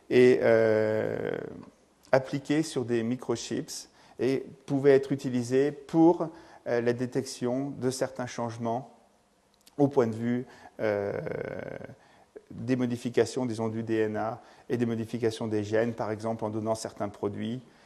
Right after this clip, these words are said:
ou, euh, dans certaines conditions pathologiques. Par exemple, c'est ces techniques qui peuvent être utilisées aujourd'hui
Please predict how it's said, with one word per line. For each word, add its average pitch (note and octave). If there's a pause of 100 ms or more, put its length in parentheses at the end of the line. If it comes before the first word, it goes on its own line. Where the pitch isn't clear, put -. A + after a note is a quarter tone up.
(240)
ou, D#3 (520)
euh, A2
dans G#2+
certaines B2
conditions A2+
pathologiques. G2+ (540)
Par A2+
exemple, B2+
c'est B2
ces A#2
techniques C3 (400)
qui B2
peuvent B2+
être A#2+
utilisées A#2
aujourd'hui A2